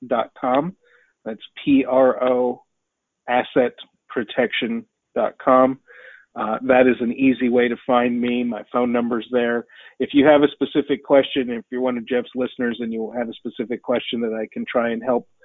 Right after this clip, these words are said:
point you in the right direction on, you're also welcome to email me at, uh, info at pro asset protection dot com. And I think that that should be a fairly complete resource, at least in terms of contact info and some background articles.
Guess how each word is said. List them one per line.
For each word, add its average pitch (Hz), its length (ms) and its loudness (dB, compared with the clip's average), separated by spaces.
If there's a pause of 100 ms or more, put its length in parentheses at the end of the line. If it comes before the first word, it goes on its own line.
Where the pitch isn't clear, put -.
(340)
point 123 200 2
you 131 120 0
in 120 100 -2
the 120 80 -4
right 120 260 -4
direction 123 480 -2
on, 117 200 -6
you're 110 140 -4
also 117 300 -4
welcome 117 500 -2
to 113 60 -8 (200)
email 117 300 -2
me 120 320 -4
at, 110 180 -6 (580)
uh, 117 180 0 (120)
info 127 640 2 (380)
at 113 220 -10
pro 117 300 4
asset 107 340 -2
protection 117 560 -4
dot 107 220 -2
com. 117 340 -4 (480)
And 117 140 -4
I 110 80 -4
think 131 220 0
that 113 180 -2
that 120 220 2
should 110 140 -4
be 117 120 -2
a 101 40 -4 (100)
fairly 120 340 4
complete 113 600 -4
resource, 113 480 -2
at 107 120 -6
least 113 240 -4
in 110 100 -10
terms 117 260 -2
of 107 100 -2
contact 127 580 2
info 123 420 4 (460)
and 117 220 -4
some 120 160 2
background 120 520 2
articles. 123 500 0